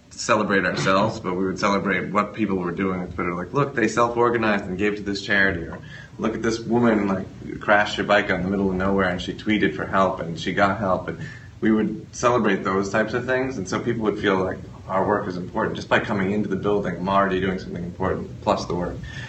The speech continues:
And then Jack, Jack always kept things fresh by being, by saying, like,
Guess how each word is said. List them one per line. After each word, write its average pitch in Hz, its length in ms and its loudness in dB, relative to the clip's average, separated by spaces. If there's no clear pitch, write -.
And 113 100 2
then 117 140 4
Jack, 156 500 0
Jack 123 340 2
always 120 400 2
kept - 420 -4
things 98 560 -2
fresh 135 280 2
by 98 320 2
being, 98 680 0
by 98 180 4
saying, 98 460 0
like, 92 220 -2